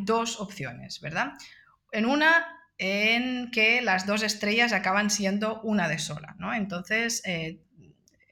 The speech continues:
es una estrella mucho más masiva, pero con un core, ¿no? Con el centro de,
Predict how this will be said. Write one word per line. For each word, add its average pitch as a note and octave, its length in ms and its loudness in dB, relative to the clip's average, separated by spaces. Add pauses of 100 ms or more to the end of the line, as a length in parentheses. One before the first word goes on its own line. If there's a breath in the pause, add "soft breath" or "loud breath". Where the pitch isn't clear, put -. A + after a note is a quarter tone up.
(120)
es F#3 160 -4
una A3 140 6
estrella G#3+ 340 6
mucho F#3+ 300 0
más G3 220 0
masiva, A#3+ 560 -2 (580 loud breath)
pero A#3 420 0
con G#3+ 200 2
un G#3+ 200 0
core, G3+ 400 -2
¿no? F#3+ 240 -2
Con F#3 200 -2
el E3+ 180 -2
centro A3 680 0
de, E3+ 380 -2